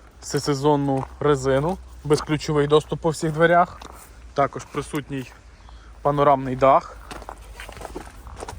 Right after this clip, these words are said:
Ось такий автомобіль.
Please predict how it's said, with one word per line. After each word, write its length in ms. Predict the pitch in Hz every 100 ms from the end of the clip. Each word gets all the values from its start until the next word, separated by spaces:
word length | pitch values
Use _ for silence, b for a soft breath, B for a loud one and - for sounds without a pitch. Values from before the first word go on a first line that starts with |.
| - - - - - - - - - B B B B B B _
Ось 100 | -
такий 320 | - - 131
автомобіль. 680 | 123 - 135 135 131 170 202